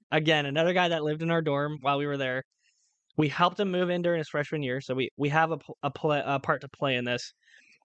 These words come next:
But he was a consensus All-American as well, twenty twenty season. Um, freak of nature in the best way possible. He's gonna round out our list. So we're gonna have, um, Liam Eichenberg, Mike McGlinchey, Ronnie Stanley,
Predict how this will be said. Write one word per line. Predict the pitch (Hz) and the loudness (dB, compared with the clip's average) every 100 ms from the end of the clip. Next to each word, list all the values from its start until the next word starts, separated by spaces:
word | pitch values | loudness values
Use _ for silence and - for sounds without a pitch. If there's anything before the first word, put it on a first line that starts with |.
| _ | _
But | 190 - | 0 2
he | 180 | 2
was | 240 214 | 2 2
a | |
consensus | 214 175 185 170 160 | 0 0 0 0 2
All-American | 165 151 147 139 | 2 2 -2 -4
as | 135 | -4
well, | 135 123 - | -2 -4 -4
twenty | - 139 127 | -4 -2 0
twenty | 131 120 | -2 -4
season. | - 117 110 - _ _ _ _ _ _ - | -4 -8 -8 -14 _ _ _ _ _ _ 2
Um, | 160 143 123 120 | 4 4 0 -4
freak | - 190 185 | 0 0 2
of | |
nature | 160 139 156 156 156 | 0 0 0 -2 -2
in | 151 | -2
the | 143 | 0
best | 131 135 | 0 0
way | - 131 | 0 0
possible. | 135 131 139 131 131 - _ _ _ _ _ _ - | 0 -2 -2 -2 -2 -8 _ _ _ _ _ _ -2
He's | 151 | 0
gonna | 147 143 | 2 0
round | 139 131 | 0 0
out | 131 | 0
our | 127 | 0
list. | 123 127 - - _ _ _ _ _ | -2 -4 -6 -20 _ _ _ _ _
So | - 135 | 0 2
we're | 135 | 2
gonna | 139 135 | 0 0
have, | 135 135 131 127 127 _ | 0 0 0 -2 -6 _
um, | 127 120 113 113 110 104 - - | -2 0 -2 -4 -6 -10 -10 0
Liam | 165 170 | 2 4
Eichenberg, | 156 156 147 139 139 - _ _ _ _ | 2 0 0 0 -4 -14 _ _ _ _
Mike | 147 143 | 2 2
McGlinchey, | 139 135 131 139 | 0 0 0 -2
Ronnie | 131 127 127 | 0 -2 -4
Stanley, | - 123 123 120 120 | -4 -2 -2 -2 -4